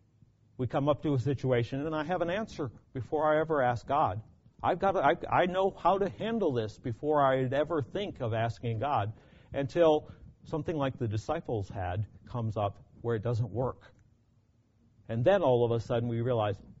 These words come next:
"Huh, I should have asked God in the first place," if we're smart, or we just get mad at the situation and try again, over and over again, doing it the same way, or coming up with a new plan. You know, some of us are a little thick-headed more than others,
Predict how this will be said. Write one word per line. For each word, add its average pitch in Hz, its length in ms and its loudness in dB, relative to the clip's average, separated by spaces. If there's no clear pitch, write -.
"Huh, 156 220 0
I 139 100 -6
should 123 140 -8
have 98 100 -2
asked 98 220 -6
God 101 140 -2
in 104 60 -6
the 95 80 -10
first 143 240 -4
place," 95 300 -6
if 113 160 -6
we're - 80 -12
smart, 113 460 -4
or 113 260 -4
we 107 100 -6
just - 160 -12
get - 140 -10
mad 113 260 -6
at 107 100 -10
the - 80 -16
situation 101 560 -8
and 95 120 -10
try 101 220 -4
again, 104 440 -6
over 101 280 -6
and 95 80 -8
over 107 280 -4
again, 101 280 -6
doing 101 200 -6
it 101 120 -12
the 107 80 -10
same 98 260 -6
way, 104 260 -2
or 101 60 -10
coming 117 280 -4
up 113 100 -2
with 113 140 -2
a 117 40 -2
new 143 180 0
plan. 101 360 -10
You 117 60 -4
know, 104 80 0
some 139 240 0
of 131 120 2
us 131 160 0
are 123 40 2
a 120 40 4
little 120 180 2
thick-headed 104 520 -2
more 98 180 0
than 98 180 -6
others, 107 340 -4